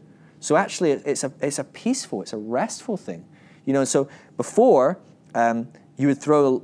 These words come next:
you, you would, you would put yourself into a situation, but you'd have to try and be good. You'd have to really force it. You know, "I've gotta try and do the best person I can be, and,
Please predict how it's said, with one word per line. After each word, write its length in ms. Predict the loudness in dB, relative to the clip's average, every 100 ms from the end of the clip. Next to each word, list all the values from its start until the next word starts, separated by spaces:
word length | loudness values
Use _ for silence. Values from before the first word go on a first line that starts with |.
| -8
you, 300 | -6 0 0
you 160 | 0 0
would, 200 | 0 0
you 120 | -2
would 100 | 0
put 160 | -4
yourself 300 | -2 -4 -2
into 160 | -2 -4
a 20 |
situation, 380 | -8 -10 -10 -8
but 100 | -8
you'd 80 | -8
have 160 | -10
to 80 | -12
try 540 | -10 -10 -8 -6 -6 -8
and 160 | -10
be 80 | -12
good. 280 | -4 -2 -2
You'd 100 | -4
have 140 | -6
to 100 | -6
really 340 | -6 -2 0 0
force 360 | -2 -6 -6
it. 60 | -8
You 100 | -8
know, 100 | -8
"I've 160 | -10 -4
gotta 280 | -2 0 -2 -12 -20 -20
try 340 | -6 -4 -2
and 280 | -2 -4 -6
do 100 | -6
the 60 | -6
best 280 | -6 -8 -4
person 240 | -6 -4
I 60 | -8
can 160 | -8
be, 320 | -2 0 0
and, 140 | -2